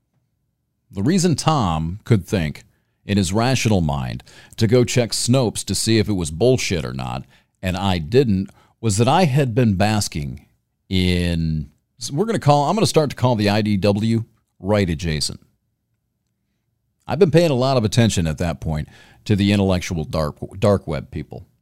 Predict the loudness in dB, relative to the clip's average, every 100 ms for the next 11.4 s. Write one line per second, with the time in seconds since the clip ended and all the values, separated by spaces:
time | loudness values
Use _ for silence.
0 | _ _ _ _ _ -4 0 4 6 6
1 | 4 4 4 4 4 2 2 2 2 2
2 | 2 2 4 4 4 4 4 2 -2 -6
3 | -2 -2 0 0 -2 -6 _ _ _ -4
4 | -2 -2 -4 -12 _ _ _ _ -10 -2
5 | 0 0 0 0 0 2 2 4 4 2
6 | 2 2 2 0 0 -2 -6 -10 -12 -4
7 | -2 0 0 0 0 -2 0 -2 -2 -4
8 | -4 -2 2 2 0 -10 _ _ _ _
9 | -2 -2 2 0 0 4 4 4 2 -2
10 | -4 2 4 4 2 0 -2 0 -2 2
11 | 2 2 -4 -14